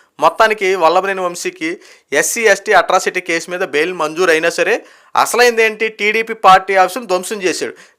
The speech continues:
దీని మీద ఇంకా ఎంక్వైరీ జరుగుతూ ఉంది. So, దీ-, దీని మీద, ఈ అంశం మీద పద్నాలుగు రోజులు రిమాండ్ విధించింది.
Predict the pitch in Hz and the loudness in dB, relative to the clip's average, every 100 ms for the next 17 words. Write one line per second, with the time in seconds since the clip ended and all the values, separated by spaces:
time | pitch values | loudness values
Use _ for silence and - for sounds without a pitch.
0 | 120 117 226 240 240 202 202 214 202 220 | _ -4 -2 2 2 0 0 4 4 2
1 | 165 180 226 226 180 185 202 185 151 127 | -4 -2 2 2 4 0 2 0 0 -4
2 | 220 226 - 147 196 226 220 208 156 180 | -2 -2 -4 -6 -4 0 2 0 -2 -4
3 | 202 202 202 202 190 175 180 - 185 170 | -4 -2 0 0 0 -2 -2 -6 -4 -2
4 | 156 - - _ _ 180 180 180 220 214 | -2 -2 -12 _ _ 2 2 2 2 4
5 | 208 262 208 202 208 202 160 - 123 - | 4 2 2 0 0 0 -2 -6 -12 -18